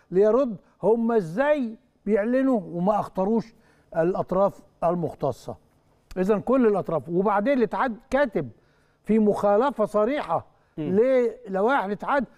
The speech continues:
Speaker 1: ولوائح الاتحاد الدولي، ماذا يمكن أن يقال في هذا الأمر؟ وما هو المطلوب؟ طب نقطة بس، اشمعنى دلوقتي؟ اللي
Speaker 2: على
Speaker 1: مش
Speaker 2: فكرة،
Speaker 1: فاهم
Speaker 2: على فكرة اشمعنى دلوقتي؟ لأنه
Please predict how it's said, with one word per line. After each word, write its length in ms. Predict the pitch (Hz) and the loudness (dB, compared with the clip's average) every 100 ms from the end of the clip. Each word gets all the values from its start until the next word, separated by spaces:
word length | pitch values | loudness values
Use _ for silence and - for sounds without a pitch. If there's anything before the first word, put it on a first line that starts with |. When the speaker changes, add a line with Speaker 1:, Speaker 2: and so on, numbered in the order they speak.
| _ - | _ -2
Speaker 1:
ولوائح 380 | 175 226 269 190 | 2 4 2 0
الاتحاد 420 | 196 190 196 214 | -2 -2 -4 -2
الدولي، 400 | 165 208 214 - - _ - | 0 2 2 -2 -12 _ -2
ماذا 400 | 196 294 240 214 | 2 2 4 2
يمكن 380 | 269 277 202 180 | 2 0 -4 -4
أن 120 | 180 | -6
يقال 280 | - 240 190 | -2 -2 0
في 100 | 208 | 0
هذا 200 | 220 180 | 0 -2
الأمر؟ 280 | 170 180 135 _ _ | -4 -6 -6 _ _
وما 280 | 170 226 277 | 0 2 2
هو 280 | 262 294 247 | 2 2 0
المطلوب؟ 560 | 180 165 - 220 202 110 _ _ _ _ _ _ - | 0 -6 -2 -2 -2 -4 _ _ _ _ _ _ -2
طب 160 | 294 - | -2 0
نقطة 320 | 254 302 247 | 0 0 0
بس، 520 | 240 240 311 - - _ _ _ _ | 0 0 0 -4 -20 _ _ _ _
اشمعنى 400 | - 233 254 220 | -2 0 4 2
دلوقتي؟ 440 | 170 165 165 139 - _ _ - | 2 2 0 -2 -8 _ _ 0
اللي 140 | 220 285 | 2 2
Speaker 2:
على 100 | 285 | 2
Speaker 1:
مش 60 | 240 | 2
Speaker 2:
فكرة، 160 | 277 | 2
Speaker 1:
فاهم 340 | 294 277 277 175 | 0 0 -2 -2
Speaker 2:
على 220 | 214 196 | -2 -2
فكرة 260 | 269 233 | -2 -2
اشمعنى 380 | 180 175 269 247 | -6 -6 -6 -4
دلوقتي؟ 480 | 196 196 240 254 233 | 0 2 2 2 0
لأنه 540 | 226 220 247 233 226 | 2 2 0 -2 -4